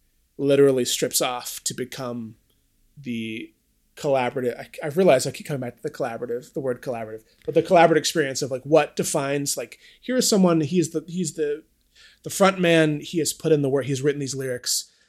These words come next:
but to create the final product, you have to work with a lot of people. And so sort of it all builds to, like, this, this absurdity. And then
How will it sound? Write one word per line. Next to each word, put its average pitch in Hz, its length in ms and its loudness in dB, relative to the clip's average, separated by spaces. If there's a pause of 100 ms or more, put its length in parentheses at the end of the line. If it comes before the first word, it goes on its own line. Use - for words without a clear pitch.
(160)
but - 140 0
to - 60 -2
create 208 320 8
the 190 80 4
final 156 240 2
product, 147 480 -2
you 143 60 -6
have 117 80 -14
to 139 80 -8
work 143 140 0
with 127 100 -8
a 131 40 -6
lot 117 160 -6
of - 60 -20
people. 127 340 -4
And 120 140 -6
so 127 320 -2
sort 160 200 -4
of 143 60 -2
it 147 60 0
all 135 120 -2
builds 127 440 -2
to, 147 100 -4
like, 123 260 -12
this, - 400 -6 (480)
this - 160 -6
absurdity. 160 800 4
And 139 180 -6
then 135 440 -6